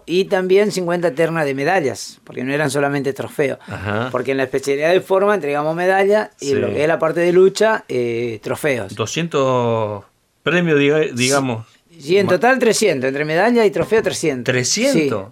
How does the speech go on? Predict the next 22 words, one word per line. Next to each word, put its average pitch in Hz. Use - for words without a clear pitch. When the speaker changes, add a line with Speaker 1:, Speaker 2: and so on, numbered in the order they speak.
Speaker 1:
Sí, -
sí, -
Speaker 2:
Ah, 151
Speaker 1:
sí, 180
sí. 117
Speaker 2:
la -
perinola. 147
Speaker 1:
Así 131
que, 127
como, 151
eh, 147
no, 220
el 196
objetivo 190
es 165
justamente 156
armar 147
catego-, 151
dividir 160
categorías 165
para 139
que, 135